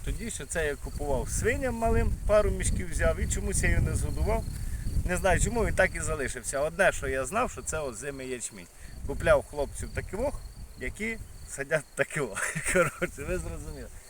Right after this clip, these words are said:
Такий має вигляд, непогано, так і тих дві упадини там, так і видно. Он одна і он друга. Ну, не сильно вони, я не буду бігати, тому що вам все рівно їх не буде помітно там. Якщо звідси видно, але телефон він не передає цього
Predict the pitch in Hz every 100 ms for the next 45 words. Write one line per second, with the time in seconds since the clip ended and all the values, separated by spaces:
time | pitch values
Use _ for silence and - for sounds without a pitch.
0 | - - - 214 254 262 214 196 170 160
1 | 220 214 170 143 170 214 202 165 165 190
2 | 165 143 214 220 190 185 196 160 170 202
3 | 160 - 185 165 143 147 135 165 151 -
4 | 147 - - - - - - 180 190 180
5 | 151 208 269 247 233 214 - - - 220
6 | 214 190 175 220 233 220 - - 165 170
7 | 165 202 233 190 185 320 285 - 240 233
8 | - 233 190 170 175 185 185 185 190 175
9 | 170 147 - - 156 139 147 147 127 156
10 | 170 156 143 143 139 127 135 127 - 123
11 | 113 - - - - - - - - -
12 | 127 170 147 175 254 156 175 190 156 135
13 | 131 135 135 135 - 165 139 143 135 131
14 | - 131 127 123 120 107 98 - 95